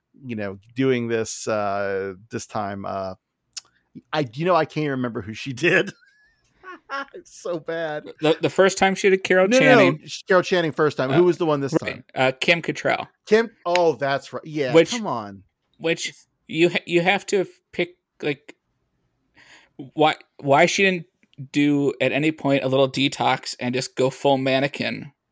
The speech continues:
Speaker 2: and just sit there completely still. That would have been amazing. Um,
Speaker 1: I mean, practically, that's what she did. No, no, that was, uh, Trin-,
Speaker 2: Aw.
Speaker 1: Trin-, Trin-, that was more like Trinity. No,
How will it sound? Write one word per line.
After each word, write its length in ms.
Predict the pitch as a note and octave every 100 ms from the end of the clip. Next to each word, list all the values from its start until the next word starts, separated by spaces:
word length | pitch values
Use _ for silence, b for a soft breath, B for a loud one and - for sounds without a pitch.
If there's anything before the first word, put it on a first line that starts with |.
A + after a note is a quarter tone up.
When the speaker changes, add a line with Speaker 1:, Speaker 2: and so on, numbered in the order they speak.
| -
Speaker 2:
and 140 | B2 B2
just 180 | C3
sit 200 | - C#3
there 280 | C#3+ C3 B2+
completely 460 | - B2 C#3+ - B2+
still. 560 | - - C#3 G#2 - b b b -
That 160 | C3
would 80 | C#3
have 60 | C3
been 140 | C3+
amazing. 600 | - C3 C3 B2+ A#2+ - - b b b _ -
Um, 460 | A2 G2+ G2 D3 _ _ _ _ _ _ _ _ _ _ _ _ _ -
Speaker 1:
I 60 | D3+
mean, 160 | C#3
practically, 500 | - D#3+ F3 D3 B2
that's 160 | A#2+ -
what 80 | A2+
she 160 | A2
did. 340 | F2 A#2 F#2+ G2
No, 140 | A2+ - _
no, 140 | A#2+
that 160 | A#2+ A2+
was, 140 | A#2+
uh, 40 | -
Trin-, 120 | C#3
Speaker 2:
Aw. 460 | C3+ B2 - - -
Speaker 1:
Trin-, 280 | - E3+ D#3
Trin-, 180 | - D#3
that 100 | D3
was 160 | B2 -
more 120 | G#2
like 100 | F2+
Trinity. 360 | - F#2 E2+ F#2+
No, 180 | A#2